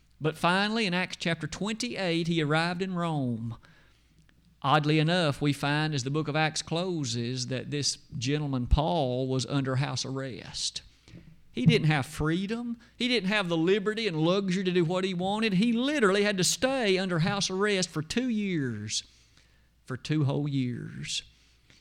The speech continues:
During that two-year period of time, Paul wrote four books in the New Testament.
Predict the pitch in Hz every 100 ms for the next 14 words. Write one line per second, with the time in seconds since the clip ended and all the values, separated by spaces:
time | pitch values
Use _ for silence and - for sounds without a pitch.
0 | _ _ - - - 151 175 175 175 -
1 | 185 185 175 170 160 180 175 156 165 180
2 | 190 160 123 120 123 - 156 165 165 165
3 | 185 151 - 156 160 170 180 165 - 123
4 | 123 131 - 151 - - -